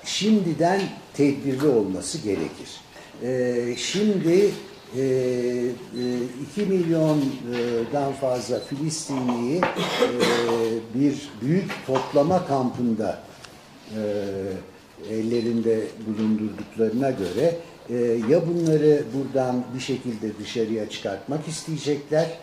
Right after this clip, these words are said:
e, burayı boşaltmak isteyecekler ya da büyük bir katliama girişecekler. E, bu arada tabii buradan, e, barış içinde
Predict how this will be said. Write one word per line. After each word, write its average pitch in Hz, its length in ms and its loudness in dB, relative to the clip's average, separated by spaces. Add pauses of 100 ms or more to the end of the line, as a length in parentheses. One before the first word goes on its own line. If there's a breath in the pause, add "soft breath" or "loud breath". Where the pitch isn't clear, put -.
(360 loud breath)
e, 113 260 2
burayı 107 300 -2
boşaltmak 98 640 -6
isteyecekler 127 800 -4 (380 loud breath)
ya 151 140 6
da 151 40 4 (180)
büyük 185 260 0
bir 156 200 0
katliama 131 640 0
girişecekler. 117 840 -2 (500 loud breath)
E, 113 40 2 (440)
bu 139 100 10
arada 135 340 6
tabii 139 360 4
buradan, 139 440 4
e, 123 600 0
barış 127 320 2
içinde 131 380 0